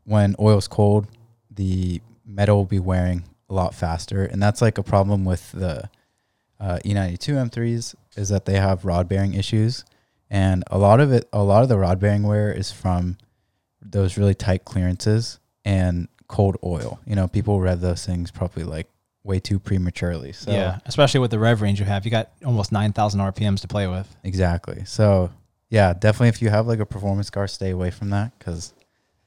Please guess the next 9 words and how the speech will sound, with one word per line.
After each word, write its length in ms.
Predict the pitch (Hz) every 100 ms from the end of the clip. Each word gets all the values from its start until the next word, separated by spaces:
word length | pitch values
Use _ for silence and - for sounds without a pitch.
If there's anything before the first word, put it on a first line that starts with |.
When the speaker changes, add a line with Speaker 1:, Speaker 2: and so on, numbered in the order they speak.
| _ _
Speaker 1:
you'll 500 | 95 90 90 87 90 _ _ _ -
probably 260 | 131 120
break 240 | 104 95 -
something 420 | 87 - 95 95
or 200 | 87 80 - _ _
find 280 | _ 98 98
metal 200 | 95 92
shavings, 560 | - 87 87 90 95 -
like, 160 | 87